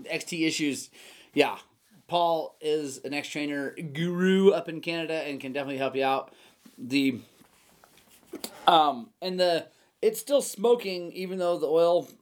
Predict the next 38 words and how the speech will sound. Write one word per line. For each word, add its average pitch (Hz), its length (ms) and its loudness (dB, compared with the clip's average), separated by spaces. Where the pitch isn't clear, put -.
thing 147 380 -4
failed, 160 720 0
is, 147 500 -2
I 151 80 4
mean, 151 160 2
it's 139 100 -6
probably 196 220 4
still 170 500 0
pushing 156 400 -6
some, 123 420 -6
you 139 180 0
know, 113 340 -4
oil 139 280 6
through 147 320 2
it, 143 280 0
and 120 180 -6
I 156 160 2
don't 160 120 -4
know 147 120 -6
exactly 135 500 -8
how, 131 260 -6
I 113 120 -8
haven't 131 280 -8
really 127 340 -2
looked 139 200 -2
into 139 180 2
those. 139 220 2
I've 117 280 -6
removed 156 640 2
the 165 100 0
oil 175 300 4
injection 165 340 -6
system 175 320 -10
<laughs> - 40 -8
off - 240 -2
of - 320 -14
Betas, 170 720 -2
but, 135 360 -4